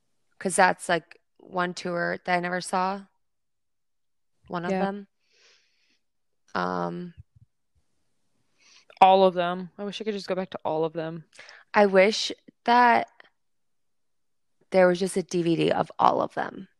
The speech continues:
Speaker 2: Same. I love that.
Speaker 1: Maybe someday.
Speaker 2: <sighs> Hopefully.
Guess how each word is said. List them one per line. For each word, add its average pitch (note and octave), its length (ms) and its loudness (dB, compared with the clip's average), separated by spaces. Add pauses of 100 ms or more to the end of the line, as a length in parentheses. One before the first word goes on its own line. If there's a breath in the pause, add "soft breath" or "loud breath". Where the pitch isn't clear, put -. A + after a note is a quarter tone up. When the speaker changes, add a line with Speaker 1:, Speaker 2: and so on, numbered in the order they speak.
(240)
Speaker 2:
Same. F3 500 -8 (960)
I G3 60 -4
love F#3 180 -4
that. F3 300 -6 (260)
Speaker 1:
Maybe F3+ 220 0
someday. D#3+ 560 0 (100)
Speaker 2:
<sighs> - 160 -12
Hopefully. G3 1000 0